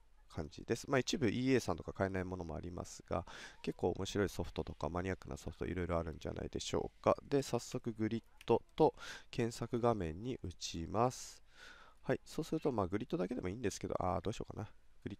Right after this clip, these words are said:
ドオートスポーツにしましょうかね。オートスポーツって打ちます。そうすると、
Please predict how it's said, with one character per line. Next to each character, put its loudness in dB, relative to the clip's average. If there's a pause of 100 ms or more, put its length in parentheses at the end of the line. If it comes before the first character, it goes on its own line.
(140)
ド 2
オ 0
ー 0
ト -6
ス -8
ポ -6
ー -2
ツ -6
に -4
し -8
ま -8
し -8
ょ -2
う -10
か -8
ね。 -6
オ -2
ー -4
ト -4
ス -12
ポ 0
ー -2
ツ -14
っ -20
て 0
打 2
ち -8
ま 0
す。 -18 (480)
そ -6
う -2
す -6
る 0 (120)
と、 4